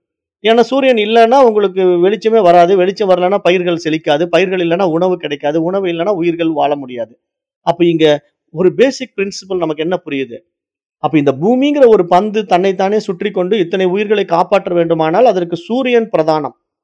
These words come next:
அப்ப சூரியன் இல்லாவிட்டால் இந்த பூமி இயங்காது. அப்ப சூரியனை மையமாக கொண்டு இந்த பூமி தன்னைத்தானே சுற்றி கொண்டிருக்கிறது. அப்ப இது ஒரு நிகழ்வில் நடக்கிறது. அப்படி நம்ம சயின்டிபிக்கலா நம்ம எப்படி இதை ஏத்துக்கிறோம், புரிஞ்சுக்கிறோம், நடைமுறையில ஒத்துக்கிறோமோ,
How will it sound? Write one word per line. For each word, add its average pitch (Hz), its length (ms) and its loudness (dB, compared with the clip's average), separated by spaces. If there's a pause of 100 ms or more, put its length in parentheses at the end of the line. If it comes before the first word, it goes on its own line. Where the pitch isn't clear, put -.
(320)
அப்ப 165 120 4
சூரியன் 277 460 0
இல்லாவிட்டால் 220 560 4
இந்த 208 160 0
பூமி 202 300 -2
இயங்காது. 160 460 0 (720)
அப்ப 156 160 -2
சூரியனை 226 460 0
மையமாக 190 480 0
கொண்டு 185 240 -4
இந்த 190 160 -4
பூமி 190 260 -2
தன்னைத்தானே 180 540 -2
சுற்றி 180 280 -8
கொண்டிருக்கிறது. 147 560 -4 (380)
அப்ப 170 200 0
இது 175 160 2
ஒரு 160 160 4
நிகழ்வில் 220 460 0
நடக்கிறது. 175 520 0
அப்படி 160 220 0
நம்ம 190 200 -2
சயின்டிபிக்கலா 214 800 0 (280)
நம்ம 180 180 -2
எப்படி 190 220 -4
இதை 175 160 0 (100)
ஏத்துக்கிறோம், 170 500 0
புரிஞ்சுக்கிறோம், 165 560 -2 (320)
நடைமுறையில 165 580 0
ஒத்துக்கிறோமோ, 147 580 -2